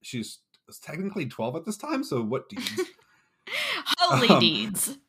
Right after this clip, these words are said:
Speaker 2: Holy, holy
Speaker 1: Holy
Speaker 2: deeds.
Speaker 1: deeds. Holy deeds. Ripsime gladly accepted Nino to her home,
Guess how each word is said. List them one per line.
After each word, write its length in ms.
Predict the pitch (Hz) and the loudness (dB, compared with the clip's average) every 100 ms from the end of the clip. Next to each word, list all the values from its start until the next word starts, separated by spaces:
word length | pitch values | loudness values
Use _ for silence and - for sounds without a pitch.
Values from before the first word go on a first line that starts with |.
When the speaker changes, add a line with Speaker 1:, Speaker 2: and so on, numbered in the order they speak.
| _ | _
Speaker 2:
Holy, 580 | - 415 359 349 359 330 | 2 4 4 4 4 6
holy 360 | 233 208 180 | 6 4 4
Speaker 1:
Holy 320 | 156 226 208 143 | 8 10 10 8
Speaker 2:
deeds. 380 | 127 110 - | 6 4 0
Speaker 1:
deeds. 420 | 107 107 131 175 - - | -12 -16 -12 -10 4 12
Holy 260 | 202 196 160 | 12 12 10
deeds. 340 | 117 104 - _ - - - | 4 0 -6 _ -20 -20 -12
Ripsime 680 | 208 135 285 240 226 226 135 | 0 6 6 6 6 6 8
gladly 420 | 151 170 175 170 | 8 8 8 6
accepted 440 | 147 - 170 160 131 | 6 4 2 2 4
Nino 260 | 135 135 | 4 4
to 100 | 131 | 4
her 140 | 165 127 | 4 4
home, 360 | 104 104 110 | 4 2 0